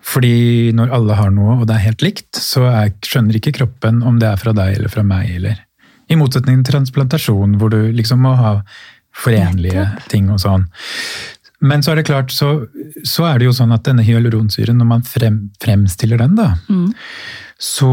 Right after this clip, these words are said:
Speaker 1: må man jo legge til noen ting, for å, disse lange trådene må liksom bindes sammen, sånn at det blir mer til et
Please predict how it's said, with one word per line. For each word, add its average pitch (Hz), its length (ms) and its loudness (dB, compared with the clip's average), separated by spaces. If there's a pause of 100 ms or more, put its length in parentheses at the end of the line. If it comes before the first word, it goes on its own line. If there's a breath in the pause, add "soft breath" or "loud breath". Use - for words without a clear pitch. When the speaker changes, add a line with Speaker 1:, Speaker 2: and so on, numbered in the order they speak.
(180)
Speaker 1:
må 127 240 4
man 113 180 2
jo 131 80 4
legge 135 300 0
til 104 140 0
noen 98 180 2
ting, 110 220 2 (160)
for - 160 -4
å, 120 80 4 (100)
disse 127 240 2
lange 127 340 4
trådene 110 360 2
må 123 100 4
liksom 127 320 2
bindes 117 480 2
sammen, 113 720 2
sånn 120 240 2
at 113 80 -2
det 123 100 -2
blir 117 220 2
mer 104 320 2
til 110 160 -2
et 120 80 -4